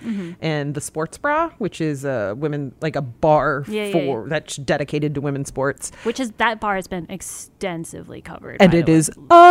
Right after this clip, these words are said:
Speaker 2: amazing. <laughs> I have a hoodie, a tank top, a hat. I plan on going back. I'm gonna be back in Portland in October. My friends and I will be going, but they hosted a watch party at Pioneer Courthouse Square,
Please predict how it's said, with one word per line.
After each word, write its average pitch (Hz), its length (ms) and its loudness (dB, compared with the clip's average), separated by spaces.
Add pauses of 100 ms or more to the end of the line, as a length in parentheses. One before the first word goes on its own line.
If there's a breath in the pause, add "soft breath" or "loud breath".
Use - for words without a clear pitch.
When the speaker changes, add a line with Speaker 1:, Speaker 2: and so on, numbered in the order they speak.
(140)
Speaker 2:
amazing. 233 960 10
<laughs> 240 140 6
I 185 200 6
have 202 360 6
a 147 80 2
hoodie, 302 440 4
a 170 180 0 (300)
tank 277 240 0
top, 254 400 2
a 147 60 -2
hat. 220 560 6
I 175 80 0
plan 175 220 -2
on 175 120 0
going 170 260 0
back. 165 300 2
I'm 165 100 -4
gonna 160 140 -2
be 156 100 -2
back 151 260 0
in 160 100 -2
Portland 165 460 -2
in 151 80 -2
October. 208 800 0
My 156 100 -6
friends 135 260 -6
and 139 60 -8
I 135 60 -6
will 131 140 -8
be 139 100 -8
going, 190 440 0
but 165 120 -4
they 165 120 -2
hosted 170 360 -4
a 135 80 -2
watch 165 340 -2
party 156 280 -2
at - 80 -6
Pioneer 135 340 -4
Courthouse 127 380 -8
Square, 151 480 0